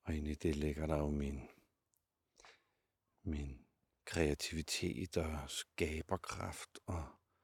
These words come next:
lyst til at gøre en forskel. Og det føler jeg, at jeg er meget tæt på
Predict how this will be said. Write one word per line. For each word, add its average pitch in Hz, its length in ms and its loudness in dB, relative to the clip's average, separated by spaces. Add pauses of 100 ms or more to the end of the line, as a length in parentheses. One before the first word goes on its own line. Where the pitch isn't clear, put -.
(540)
lyst 85 340 4
til 92 240 6
at 67 640 4
gøre 76 320 4
en 80 80 0
forskel. - 540 -4
Og - 1040 -20 (300)
det - 140 -20
føler 85 340 6
jeg, 69 240 6
at 65 240 -2
jeg 67 100 0
er 69 60 -2
meget 69 440 0 (800)
tæt 98 220 6 (100)
på - 320 2